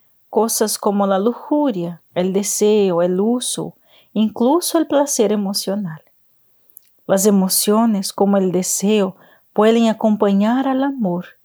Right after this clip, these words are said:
pero el amor es algo mucho, mucho más.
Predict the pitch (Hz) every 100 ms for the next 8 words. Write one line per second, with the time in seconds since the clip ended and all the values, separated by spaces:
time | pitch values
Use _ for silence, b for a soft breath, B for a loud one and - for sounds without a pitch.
0 | b b b _ - 202 202 185 180 175
1 | 180 208 247 269 190 202 202 202 208 220
2 | 220 202 214 233 226 - 180 151 - _
3 | 208 220 277 302 - 233 180 123 143 -
4 | -